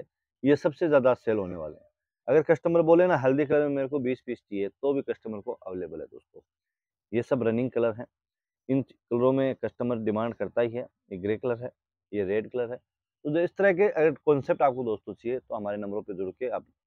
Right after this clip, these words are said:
variety देख सकते हो। ज़्यादा जानकारी वहाँ पे आपको और ज़्यादा मिल जाएगी, जो नए नए patterns आते हैं, वो भी आपको और दिखाए जाएंगे। हर रोज़ नया design आता है दोस्तों, कोशिश करते हैं आपको दिखाएं, पर हर design का video नहीं बन पाता है।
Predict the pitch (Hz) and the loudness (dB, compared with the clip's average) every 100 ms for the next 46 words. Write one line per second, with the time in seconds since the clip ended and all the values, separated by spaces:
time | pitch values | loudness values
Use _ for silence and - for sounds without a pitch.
0 | _ - 95 98 104 107 - - - 117 | _ -8 -6 -6 -6 -8 -8 -16 -12 -10
1 | 123 _ _ _ _ _ 90 123 135 139 | -10 _ _ _ _ _ -2 2 4 6
2 | 139 131 139 143 139 - _ - 101 123 | 4 2 0 0 -2 -8 _ -10 -8 -2
3 | 117 - 113 120 120 117 120 120 120 123 | -2 -2 -4 -2 0 -2 -2 -4 -4 -4
4 | 120 - - 95 101 117 117 107 107 117 | -6 -14 -14 -10 -6 -6 -8 -8 -8 -8
5 | 113 110 120 110 113 120 120 110 113 113 | -8 -8 -8 -6 -4 0 -2 -2 -4 -4
6 | 110 117 117 117 117 120 _ - - - | -4 -6 -4 -4 -6 -12 _ -20 -20 -8
7 | - 147 151 160 147 135 135 131 127 127 | 6 8 8 8 6 2 2 2 0 -2
8 | 120 117 113 - 120 127 - 139 - 113 | -4 -4 -4 -6 -10 -8 -8 -8 -6 -4
9 | 120 113 - 98 95 104 117 _ _ _ | -4 -6 -6 -8 -8 -12 -14 _ _ _
10 | 123 120 127 120 117 110 104 95 113 117 | -4 0 2 0 -2 -2 -2 -2 -2 -2
11 | 131 107 95 98 95 98 | -4 -6 -6 -8 -10 -12